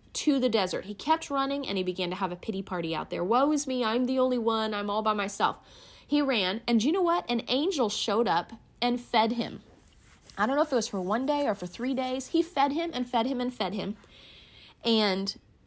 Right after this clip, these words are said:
and then he said, "What are you doing here? Why you are crying?" And Elijah said, "Because I'm the only one." He continued to throw a pity party. And then the,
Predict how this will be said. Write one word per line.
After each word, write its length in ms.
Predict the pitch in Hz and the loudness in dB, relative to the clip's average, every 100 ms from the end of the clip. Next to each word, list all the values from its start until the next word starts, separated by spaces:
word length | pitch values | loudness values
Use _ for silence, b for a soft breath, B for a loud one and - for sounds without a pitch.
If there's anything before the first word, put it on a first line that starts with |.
| _ - - | _ -20 4
and 180 | 269 240 | 6 8
then 140 | 285 | 6
he 80 | 320 | 4
said, 240 | 294 226 | 2 0
"What 160 | 220 247 | 4 4
are 40 | |
you 120 | 277 226 | 4 2
doing 240 | 233 226 | 0 2
here? 220 | 226 202 | 0 0
Why 180 | 185 180 | 2 2
you 160 | 196 196 | 2 0
are 80 | 180 | -2
crying?" 460 | - 185 139 180 B B B - | 0 -2 -2 -10 B B B -2
And 140 | 214 | 2
Elijah 560 | 202 196 349 254 226 277 | 4 4 4 4 2 0
said, 360 | - - 240 214 | -4 2 4 4
"Because 240 | 240 311 | 2 2
I'm 200 | 320 330 | 2 2
the 80 | 311 | 2
only 160 | 302 277 | 2 2
one." 180 | 233 196 | 2 2
He 80 | |
continued 500 | 202 226 208 247 240 226 | -2 -4 -2 0 0 -2
to 40 | |
throw 180 | 226 208 | -2 -2
a 60 | |
pity 240 | 190 202 190 | -2 -6 -6
party. 380 | - 175 165 - b b b b b - - _ - - | -6 -6 -8 -12 b b b b b -20 -20 _ -20 -8
And 140 | 214 226 | -2 2
then 80 | 233 | 2
the, 140 | 196 | -2